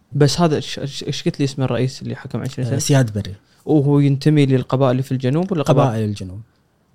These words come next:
Speaker 1: فهذه القبائل في الشمال حست إن هي مظلومة.
Speaker 2: حست، حست بأن هناك ظلم متوجه من قبل هذا الروس، وأنه قاعد ينتخب الناس بناء على العرق وبناء، العفو، بناء على القبيلة، وأن الناس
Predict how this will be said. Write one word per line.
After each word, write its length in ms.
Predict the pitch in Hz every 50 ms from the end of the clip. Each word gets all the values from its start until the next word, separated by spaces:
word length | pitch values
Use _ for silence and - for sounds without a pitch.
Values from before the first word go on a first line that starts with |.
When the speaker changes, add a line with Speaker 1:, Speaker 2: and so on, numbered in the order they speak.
| _ _ _ _ _ _ _
Speaker 1:
فهذه 260 | - 143 147 156 156
القبائل 400 | 151 147 - 143 156 151 139 139
في 80 | 135 139
الشمال 360 | 131 - 147 151 170 180 160
حست 520 | - - - - - 143 - - 135 135
إن 120 | 135 131 127
هي 160 | 127 131 127
مظلومة. 400 | 123 120 110 120 117 113 110 190
Speaker 2:
حست، 440 | 151 - - - 143 127 - - -
حست 360 | - - 147 - 160 143 151 -
بأن 280 | 135 131 127 127 123
هناك 420 | 123 117 113 127 143 143 143 - 151
ظلم 240 | 151 180 180 165
متوجه 400 | 151 139 - 135 127 123 131 131
من 140 | 123 123 120
قبل 300 | 113 - 127 117 113 104
هذا 200 | 107 107 104 107
الروس، 320 | 101 - - 110 113 - -
وأنه 220 | 139 139 147 143
قاعد 380 | 139 135 127 127 131 131 127 - - - - _ _
ينتخب 500 | 151 151 156 156 - 151 - - 143 131
الناس 500 | 131 123 123 127 131 131 127 - - - 135
بناء 520 | 117 127 123 127 127 131 127 123 123 120
على 240 | 110 110 113 113 110
العرق 360 | 110 113 117 123 - _ -
وبناء، 420 | 120 113 139 147 147 151 135 117
العفو، 280 | 120 120 127 127 - 131
بناء 340 | 117 120 127 135 139 139 135
على 160 | 117 113 113
القبيلة، 540 | 107 101 - - 107 107 104 98 98 95 98
وأن 180 | 101 104 110
الناس 520 | 117 117 123 127 131 131 - - - -